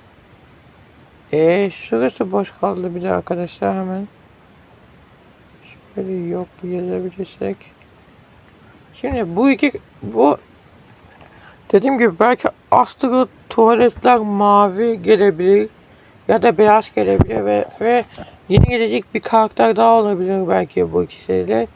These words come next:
Çünkü bir, iki tanesi boş arkadaşlar. E, haberiniz olsun. Bir de hemen Discord'a gireyim arkadaşlar şöyle. Yani açıklamada bu arada Discord linkini koyarım.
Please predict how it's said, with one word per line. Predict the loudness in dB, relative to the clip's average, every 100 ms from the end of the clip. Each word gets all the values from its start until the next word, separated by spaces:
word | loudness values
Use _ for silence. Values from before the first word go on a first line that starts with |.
| -20 -20 -20 -12
Çünkü | -6 -6
bir, | -4 -6
iki | -6 -10 -2
tanesi | 0 0 0 -4 0
boş | -2 2
arkadaşlar. | 0 0 -4 -4 -2 0 0 -6 _ _ _ _ _ _ _ _ _ -8
E, | -4
haberiniz | -2 0 0 2 0 -2 -4
olsun. | -4 -4 -6 -8 -14 _ -20 _ _ _
Bir | -2
de | 2
hemen | 2 2 0
Discord'a | -2 -4 -6 -6 -2 -2
gireyim | -2 -2 -2 -2
arkadaşlar | -4 -6 -6 -6 -8
şöyle. | -4 -4 -4 -4 -8 -10
Yani | -10 -10 -12 -14 -20 -20 _ _ _ _ _ _ _ _ -20 _ _ -20 _ _ -8
açıklamada | -8 -8 -4 -2 -2 -2
bu | 0
arada | 0 -4
Discord | -10 -20 -6 -6 -4
linkini | -6 -6 -8 -10
koyarım. | -4 -2 0 -2 -6